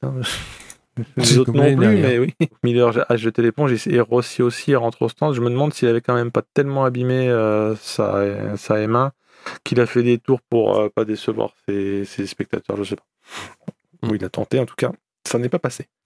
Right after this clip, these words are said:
Speaker 1: Et alors là, là, là, c'est le drame. Mauvais week-end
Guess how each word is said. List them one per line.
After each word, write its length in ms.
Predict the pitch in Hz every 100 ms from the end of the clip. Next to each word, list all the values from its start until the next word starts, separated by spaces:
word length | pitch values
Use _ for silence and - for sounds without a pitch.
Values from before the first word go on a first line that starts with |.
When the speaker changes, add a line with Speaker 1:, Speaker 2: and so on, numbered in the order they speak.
| -
Speaker 1:
Et 40 |
alors 220 | 127 127
là, 240 | 127 143 - _ -
là, 360 | 123 147 151 - -
là, 200 | 123 127
c'est 220 | - -
le 100 | 123
drame. 420 | 117 110 113 123 131 _ _ -
Mauvais 300 | 123 135 147
week-end 320 | 143 - 147